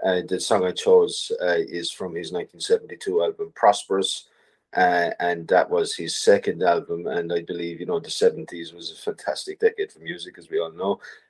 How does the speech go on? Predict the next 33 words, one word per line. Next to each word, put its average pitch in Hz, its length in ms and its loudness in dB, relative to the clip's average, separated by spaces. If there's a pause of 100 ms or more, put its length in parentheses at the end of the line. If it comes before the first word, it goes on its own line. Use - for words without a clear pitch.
uh, 98 100 8
but 113 180 8
I 101 100 10
believe 90 280 -6
it's 85 140 -10
one 90 160 -6
of 82 60 -10
the 85 80 -8
greatest 85 340 2
albums 85 340 -2
of 82 100 -14
the - 80 -16
seventies 82 640 -4 (120)
anywhere, 98 460 0 (100)
okay? 101 360 2 (400)
Uh, 90 220 4
the - 80 -4
song 92 320 2
I 82 80 0
chose, 98 640 2 (100)
uh, 82 220 2
is 82 800 -4
a 82 100 2
medley, 101 640 0
in 90 140 -20
fact. - 420 2 (400)
Uh, 90 160 2
it's 85 480 -2
a 80 60 -8
song 101 400 2
called 92 240 0
The 85 80 -2
Ragtag 87 640 2